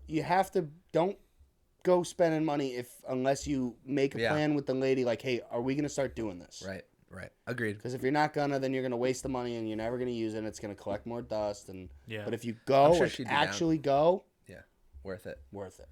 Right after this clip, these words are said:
Speaker 2: I gotta find some in my neck of the woods.
Speaker 1: And you also need to find, uh, some way to travel with them. I don't
Speaker 2: Yeah.
Speaker 1: know how bike racks work if you don't have a hitch. I don't know how all that works. Tom?
Speaker 2: Tom?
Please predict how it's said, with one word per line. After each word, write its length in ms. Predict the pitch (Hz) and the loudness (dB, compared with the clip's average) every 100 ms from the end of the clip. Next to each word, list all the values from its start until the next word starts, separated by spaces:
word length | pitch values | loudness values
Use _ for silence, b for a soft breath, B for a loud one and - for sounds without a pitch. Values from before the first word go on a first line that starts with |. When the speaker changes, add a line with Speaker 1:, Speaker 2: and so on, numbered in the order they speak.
| - | -16
Speaker 2:
I 40 | 113 | -8
gotta 140 | 101 | -6
find 240 | - 101 95 | -6 -8 -8
some 140 | 101 | -10
in 80 | 95 | -8
my 120 | 95 | -8
neck 180 | 92 95 | -10 -10
of 40 | |
the 100 | 92 | -8
woods. 340 | 92 92 - - _ _ _ _ _ - | -8 -10 -12 -18 _ _ _ _ _ -10
Speaker 1:
And 80 | 135 | -2
you 100 | 156 | 0
also 180 | 170 175 | 0 0
need 140 | 170 | -2
to 60 | 156 | 0
find, 340 | 175 165 160 | 0 0 4
uh, 380 | 147 139 127 120 - | 4 6 4 0 -8
some 240 | - 139 | -6 -4
way 120 | 143 | -2
to 300 | 127 120 113 113 _ | 0 0 -2 -6 _
travel 360 | - 127 120 107 | -4 -2 -2 -4
with 140 | 95 | -6
them. 160 | 95 92 | -10 -8
I 80 | 104 | -6
don't 80 | 156 | -2
Speaker 2:
Yeah. 60 | 175 | 0
Speaker 1:
know 60 | |
how 80 | 160 | 0
bike 260 | 147 139 139 | 0 0 2
racks 240 | 131 - | 0 0
work 200 | 127 - | -8 -6
if 80 | 120 | -8
you 60 | |
don't 140 | 110 110 | -6 -6
have 100 | 101 | -6
a 60 | |
hitch. 420 | 98 120 131 - - _ _ _ - | -6 -6 -8 -16 -20 _ _ _ -18
I 40 | 110 | -12
don't 100 | 101 | -10
know 80 | |
how 80 | 101 | -8
all 160 | 101 104 | -8 -8
that 140 | 107 | -8
works. 360 | 113 147 - - _ - | -8 -10 -12 -20 _ -14
Tom? 240 | 107 123 | -10 -10
Speaker 2:
Tom? 300 | - 110 131 | -8 -6 -6